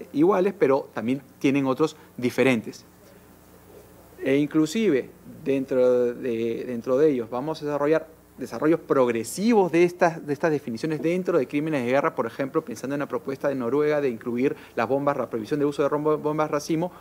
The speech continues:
para como, como un tipo de crimen de guerra. Entonces, hay que, eh, buscar,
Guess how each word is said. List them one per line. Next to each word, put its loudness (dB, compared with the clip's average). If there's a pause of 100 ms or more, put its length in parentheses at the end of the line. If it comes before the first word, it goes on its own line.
(120)
para 2
como, -2 (120)
como -2
un -2
tipo -4
de 0
crimen -2
de 0
guerra. -4 (1120)
Entonces, -2 (1080)
hay 4
que, 0 (720)
eh, -8 (1900)
buscar, -2